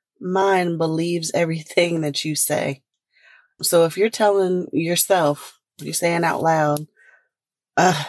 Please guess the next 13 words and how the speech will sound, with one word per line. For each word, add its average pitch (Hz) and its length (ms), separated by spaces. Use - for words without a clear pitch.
I 156 80
hate 170 260
that 165 100
I 160 40
have 156 160
a 147 60
big 151 200
nose," 147 400
or 143 60
"I'm 139 160
so 160 180
ugly," 147 520
or 135 280